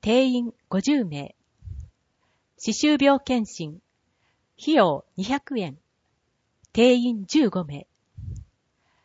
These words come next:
なお、七十歳以上の方はいずれも無料です。また、骨密度測定は足のかかとで測定しますので、足のかかとを出しやすい服装でお越しください。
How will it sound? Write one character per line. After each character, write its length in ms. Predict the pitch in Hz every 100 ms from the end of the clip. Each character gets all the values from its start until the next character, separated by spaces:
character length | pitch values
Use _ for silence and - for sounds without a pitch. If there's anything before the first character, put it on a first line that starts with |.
| _ _
な 180 | 196 247
お、 180 | 175 - _ _ _ _ _ _ _
七 280 | 185 220 285
十 120 | 311
歳 300 | 311 - 262
以 40 | 247
上 180 | 202
の 100 | 165
方 280 | 151 156 180
は 180 | 147 147 - _
い 80 | 180
ず 100 | 220
れ 140 | 269
も 140 | 262 254
無 100 | 240
料 220 | 220 214
で 140 | 196
す。 220 | 196 _ _ _ _ _ _ _ _ _ _ _ _ _ _ _ _ -
ま 120 | 165
た、 280 | - 208 - _ _ _ _ _ _
骨 280 | - 240 320
密 220 | 339 -
度 100 | 311
測 320 | 294 285 - -
定 220 | 175 156
は 220 | 156 147 _ _ _ _ _
足 240 | 202 -
の 120 | 285 277
か 140 | 277
か 140 | 311
と 120 | 294 294
で 120 | 285
測 260 | - 277
定 160 | - 277
し 160 | 269 254
ま 120 | 254
す 140 | -
の 140 | 190 175
で、 200 | 170 160 _ - _ _ _ _ _
足 220 | 208 -
の 140 | 262 254
か 140 | 247
か 140 | 277
と 160 | 262 247
を 80 | 240
出 140 | 208
し 140 | 220 320
や 100 | 320
す 160 | -
い 80 | 277
服 240 | - -
装 240 | 277 269 254
で 160 | 247 -
お 40 |
越 220 | 156 160
し 40 | -
く 80 | 156
だ 140 | 156
さ 160 | -
い。 120 | 165